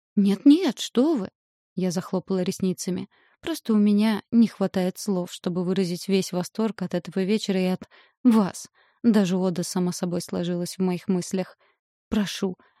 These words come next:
мне теперь не будет покоя, если я не услышу оду вашего сочинения».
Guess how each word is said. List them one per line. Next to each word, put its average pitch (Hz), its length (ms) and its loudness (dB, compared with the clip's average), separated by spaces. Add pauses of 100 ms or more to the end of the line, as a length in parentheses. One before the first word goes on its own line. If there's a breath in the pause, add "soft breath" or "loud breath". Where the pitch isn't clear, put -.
(200)
мне 220 240 8
теперь 185 340 0
не 185 120 2
будет 180 340 -2
покоя, 202 320 -2
если 180 340 -2
я 185 160 0
не 180 140 0
услышу 180 500 -4
оду 180 200 -2
вашего 180 320 -2
сочинения». 226 680 2